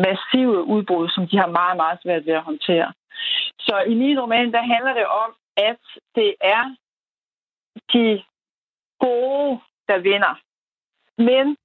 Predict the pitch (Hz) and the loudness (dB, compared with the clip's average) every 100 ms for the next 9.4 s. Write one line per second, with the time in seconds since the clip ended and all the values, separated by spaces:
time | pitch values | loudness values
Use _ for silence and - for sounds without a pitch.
0 | _ _ - 262 269 254 220 226 - 262 | _ _ -2 0 2 0 -4 -6 -2 0
1 | 285 - 196 - 208 240 226 240 214 226 | 0 -2 -6 -4 -2 0 2 2 0 -2
2 | 220 226 254 247 220 190 175 _ - - | 0 0 0 0 -2 -2 -4 _ -20 -20
3 | - 226 208 220 240 - 262 - - 240 | -2 2 4 4 2 2 2 0 -2 -2
4 | 226 - 226 240 240 208 175 202 214 220 | -2 0 2 2 2 0 0 2 2 2
5 | 220 - - 196 185 196 208 180 180 170 | 0 -2 2 4 6 4 2 0 2 2
6 | 151 196 - 214 180 208 - - 175 180 | -2 -2 0 2 2 2 2 -2 0 2
7 | 180 180 196 190 202 160 - 196 196 175 | 2 0 0 2 0 0 0 0 0 -2
8 | - 214 226 220 202 196 175 214 - 269 | 0 0 2 2 2 2 2 0 0 0
9 | 233 190 208 | 0 0 0